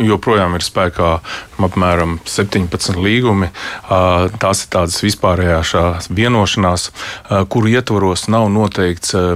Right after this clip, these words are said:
šajos līgumos līguma darbības beigu termiņš, un tas nozīmē, ka jebkurā gadījumā mums ir rezerves variants, kad, ā, mūsu ēdnīcas bez pārtiks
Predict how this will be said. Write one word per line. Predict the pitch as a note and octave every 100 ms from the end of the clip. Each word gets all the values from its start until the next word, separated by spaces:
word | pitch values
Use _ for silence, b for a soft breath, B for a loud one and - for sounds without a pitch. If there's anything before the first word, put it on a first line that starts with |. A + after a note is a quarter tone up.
| F#2
šajos | F#2+ - F#2 F2 E2+
līgumos | G2 G2+ G2 F2+ E2+ - B B B -
līguma | F#2 A2 A2 G2+ F#2
darbības | G#2 G#2 G2 F2
beigu | E2+ F#2+ G#2 G#2
termiņš, | - G#2 A2+ A2+ A2 - G2
un | F#2+
tas | F2
nozīmē, | G#2+ F#2+ G2 F2+ F2+
ka | - F2+
jebkurā | F2 - G2+ F2
gadījumā | F#2+ F#2 E2+ E2+
mums | E2+ F2 F#2
ir | F2+
rezerves | F2+ E2+ D#2+ -
variants, | G2 F#2+ E2+ E2+ - B B B
kad, | - F#2 F2
ā, | F2 E2+
mūsu | F2 F2+ F2 F#2
ēdnīcas | F2+ F2 E2 E2+
bez | E2+ -
pārtiks | E2+ F2 -